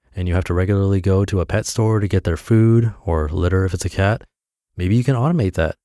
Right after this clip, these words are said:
Many sites like Amazon even have discounts if you choose a subscription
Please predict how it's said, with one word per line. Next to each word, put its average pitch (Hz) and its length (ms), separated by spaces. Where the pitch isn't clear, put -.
Many 110 220
sites 139 240
like 123 140
Amazon 113 540
even 117 180
have 120 120
discounts 90 560
if 87 80
you 95 100
choose 104 200
a 90 60
subscription 90 760